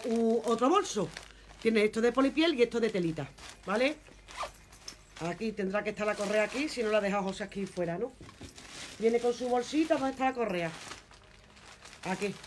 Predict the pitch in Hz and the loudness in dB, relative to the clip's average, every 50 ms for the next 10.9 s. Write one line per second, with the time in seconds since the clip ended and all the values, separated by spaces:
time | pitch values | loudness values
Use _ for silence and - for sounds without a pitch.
0 | - - - - - - - 202 220 220 214 208 214 202 - - - - - - | -16 -16 -16 -18 -20 -10 0 2 4 4 6 4 2 0 0 -6 -18 -20 -8 -4
1 | 185 185 180 170 185 180 170 160 151 143 151 151 147 - - - - - - - | -2 -2 0 -2 -2 -4 -4 -6 -8 -8 -8 -10 -10 -14 -20 -20 -18 -16 -16 -16
2 | - - - - - - 277 359 392 370 359 349 349 302 285 294 233 247 247 233 | -16 -18 -20 -16 -2 2 6 6 8 6 6 4 4 2 0 2 2 4 4 4
3 | 220 190 151 - - - - - - - 170 190 220 254 294 320 302 202 214 214 | 4 2 -4 -10 -18 -20 -20 -20 -14 -6 -2 0 2 4 4 2 2 0 2 2
4 | 220 220 220 214 226 226 214 226 233 262 - - 330 330 330 - - - - 180 | 4 2 2 2 2 0 0 2 0 0 2 2 2 2 2 -2 -8 -6 0 0
5 | 190 185 226 233 220 196 175 165 170 175 190 208 220 226 220 233 226 - 254 240 | 0 4 4 4 4 4 0 -2 -2 -2 -2 -2 -2 0 -2 -2 -4 -4 -4 -2
6 | 262 262 262 302 339 359 - - - 190 196 190 185 180 180 180 185 170 165 180 | -2 -2 2 4 2 2 2 0 -2 0 2 2 2 0 0 0 0 0 0 0
7 | 175 190 190 - - - - - - - - - 196 196 190 196 202 202 196 190 | 0 0 -2 -4 -10 -18 -18 -18 -20 -20 -8 -2 0 0 0 0 0 0 0 2
8 | 185 196 196 196 185 - - 208 185 - 160 170 190 185 - 190 190 185 175 185 | 2 2 2 2 0 -2 -4 -8 -10 -10 -6 -4 -4 -4 -2 -4 -4 -2 -2 -4
9 | 180 - 190 196 185 - 202 196 - 330 370 - - - - - - - - - | -4 -4 -4 -6 -4 -6 -6 -4 -2 -2 -4 -4 -6 -12 -20 -20 -20 -20 -20 -20
10 | - - - - - - - - - - 135 151 156 156 156 175 185 180 | -20 -20 -20 -18 -18 -18 -20 -18 -12 -8 -6 -4 -2 0 0 0 -2 -2